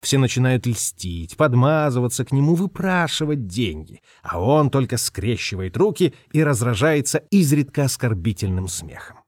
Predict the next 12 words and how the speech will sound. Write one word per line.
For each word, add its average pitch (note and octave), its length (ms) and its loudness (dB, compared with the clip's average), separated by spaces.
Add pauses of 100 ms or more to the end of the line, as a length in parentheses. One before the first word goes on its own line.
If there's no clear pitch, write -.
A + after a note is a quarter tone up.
(400)
Хорошо, B2+ 440 0
если B2+ 240 0
бы B2 120 2
у B2 60 4
него B2 300 4
был G2+ 160 -4
какой-нибудь A#2+ 500 -2
ручной C#3 380 0
зверь, D3 400 -4 (220)
леопард F2+ 720 -8 (120)
или F3 160 4
пантера. A2 720 -4